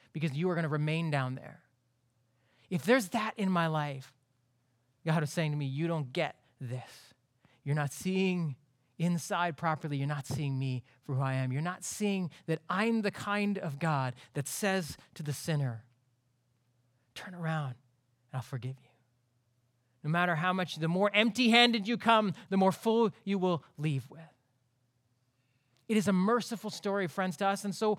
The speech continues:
where are you in that moment, in this place? Maybe some of you even came in here today feeling so weighed down by guilt and shame. Maybe you were kind of shuffling into the presence of God, in a sense, standing at a distance.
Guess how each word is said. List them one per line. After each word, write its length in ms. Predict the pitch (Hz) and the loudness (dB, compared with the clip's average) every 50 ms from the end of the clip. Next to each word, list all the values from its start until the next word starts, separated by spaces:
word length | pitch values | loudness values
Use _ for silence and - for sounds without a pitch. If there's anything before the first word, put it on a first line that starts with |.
| - - - | -2 -4 0
where 200 | 185 214 226 233 | 4 4 4 6
are 200 | 208 196 214 233 | 6 6 6 6
you 280 | 240 233 226 190 156 - - - | 6 4 2 0 -2 -4 -4 0
in 160 | 185 185 175 | 0 2 2
that 240 | 165 160 151 - - | 2 2 0 0 -4
moment, 340 | 165 151 143 135 127 120 - | -4 -4 -4 -4 -4 -6 -4
in 160 | - 147 147 | -4 -2 -2
this 160 | 139 127 - | -2 -4 -6
place? 480 | - - - - - - - _ _ _ _ _ _ _ _ _ _ | -12 -20 -20 -20 -20 -20 -20 _ _ _ _ _ _ _ _ _ _
Maybe 180 | - 170 208 214 | -4 -2 0 0
some 220 | - - 233 220 | 2 2 2 2
of 80 | 220 208 | 2 2
you 120 | 226 226 | 2 2
even 160 | 226 208 214 | 2 0 0
came 300 | 208 - 214 214 208 214 | -2 0 0 0 2 2
in 80 | 214 202 | 2 2
here 120 | 202 208 | 2 0
today 260 | 202 - 196 208 196 180 | 0 -2 0 0 0 0
feeling 440 | - - 208 208 208 208 202 185 156 | -2 -2 -2 0 0 0 0 -2 -4
so 420 | - - - 214 220 214 208 - - - - - | -4 -2 0 2 2 2 2 0 -2 -8 -14 -4
weighed 400 | 165 165 196 202 208 214 208 170 | 0 2 2 4 4 2 2 0
down 320 | 202 196 196 196 190 180 | 0 2 2 2 0 0
by 200 | 160 185 175 170 | 2 2 2 0
guilt 480 | 160 143 180 190 190 185 180 165 - - - - - - - | 0 -2 -2 0 0 0 -2 -4 -8 -14 -20 -20 -20 -8 -4
and 180 | 165 175 175 | -2 -2 -2
shame. 520 | - - - 196 185 170 175 170 160 156 - _ _ _ _ _ _ _ _ _ _ | -2 -4 -4 -2 -2 -2 -4 -6 -8 -12 -16 _ _ _ _ _ _ _ _ _ _
Maybe 220 | 180 190 202 185 202 | 2 2 4 4 4
you 140 | 196 202 196 | 4 4 2
were 80 | 190 | 0
kind 340 | - - - 220 226 214 196 | -2 -2 0 2 2 2 2
of 140 | 180 147 - - - _ | 0 -2 -4 -8 -16 _
shuffling 720 | - - - - 240 196 180 - 208 196 190 175 165 160 151 - - - - | -8 -6 0 2 2 0 0 -2 -4 -2 -2 0 -2 -2 -4 -6 -10 -8 -4
into 340 | 190 180 180 175 170 147 180 | -2 0 0 0 0 -2 -2
the 120 | 160 160 | -2 -2
presence 420 | - - - 185 170 160 160 - - | -2 -2 -2 -2 -2 -2 -4 -4 -6
of 100 | 170 151 | -4 -2
God, 220 | 170 165 160 160 | 0 2 2 2
in 100 | 160 165 | 2 0
a 60 | 156 | 0
sense, 260 | 147 - 185 170 151 - | -2 -2 -2 -2 -2 -4
standing 480 | - - 196 180 185 180 175 170 165 | -4 -2 0 2 2 2 2 2 0
at 80 | 160 156 | 0 0
a 60 | 156 | -2
distance. 420 | 139 156 160 156 - 175 156 135 | -2 -2 -2 -2 -2 -2 -4 -4